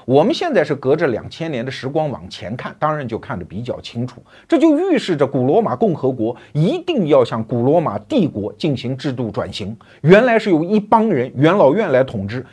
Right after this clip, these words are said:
现在就必须由一个人拥有绝对权威的那个皇帝来统治，这就是历史发展的大势所趋啊。你可能会说，罗胖，你怎么能这么反动呢？难道说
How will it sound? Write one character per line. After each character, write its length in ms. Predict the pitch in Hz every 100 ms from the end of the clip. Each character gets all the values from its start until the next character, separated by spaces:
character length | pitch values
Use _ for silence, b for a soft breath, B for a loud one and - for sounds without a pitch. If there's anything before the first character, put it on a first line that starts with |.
| b
现 220 | - 190
在 140 | 160
就 120 | 135 143
必 300 | - 262 180
须 220 | - 190
由 180 | 127 117
一 240 | 101 185
个 100 | 226
人 220 | 151 101 B B
拥 260 | 175 214
有 180 | 160 113
绝 340 | - 156 226 349
对 200 | 320 156
权 300 | - 110 135
威 160 | 151
的 100 | 123
那 140 | 110 123
个 80 |
皇 420 | 98 127 117 90 170
帝 220 | - 214
来 120 | - 117
统 240 | - 82
治， 220 | - 87 b b b
这 120 | -
就 160 | 123 101
是 180 | 85 90
历 260 | 107 120
史 200 | 87 - -
发 200 | - -
展 180 | 92 -
的 80 | 82 -
大 140 | - -
势 240 | 95 98
所 200 | 85 - -
趋 240 | - 117
啊。 120 | 110 - _ _ b b -
你 100 | 131
可 140 | 131
能 80 | 123
会 120 | 135
说， 160 | 127 135
罗 160 | 123
胖， 220 | 147 151
你 140 | 135 156
怎 120 | 156
么 80 | 104
能 120 | 127
这 200 | 156 156
么 180 | 185 196
反 260 | 143 - 90
动 180 | 117 139
呢？ 180 | 120 127 b b
难 200 | 156 190
道 140 | 214
说 240 | 165 196